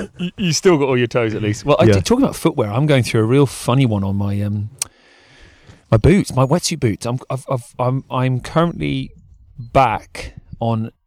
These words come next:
Speaker 2: some Solites.
Speaker 1: Okay.
Speaker 2: Now, to those of you who don't know what a Solite boot is, that's Solite spelled S O L I T E. A bit like light,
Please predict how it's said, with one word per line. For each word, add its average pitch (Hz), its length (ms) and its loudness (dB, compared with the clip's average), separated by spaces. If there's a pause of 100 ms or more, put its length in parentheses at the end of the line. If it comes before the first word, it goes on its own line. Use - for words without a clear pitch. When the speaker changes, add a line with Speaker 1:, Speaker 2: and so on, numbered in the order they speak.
Speaker 2:
some - 260 -2
Solites. 127 840 0
Speaker 1:
Okay. 110 420 2 (240)
Speaker 2:
Now, 123 140 0
to - 120 -4
those 135 260 4
of 123 120 -4
you 123 120 -2
who 120 120 0
don't 123 200 2
know 113 80 0
what 110 140 0
a - 80 -4
Solite 117 520 2
boot 120 380 -2
is, 110 500 -4
that's - 420 0
Solite 123 400 2
spelled - 320 0
S 139 360 -2
O 117 180 2
L 110 460 -2 (160)
I 113 380 -2
T 123 360 -8
E. 160 380 -8 (840)
A - 60 -20
bit 156 160 2
like 110 200 0
light, 135 380 0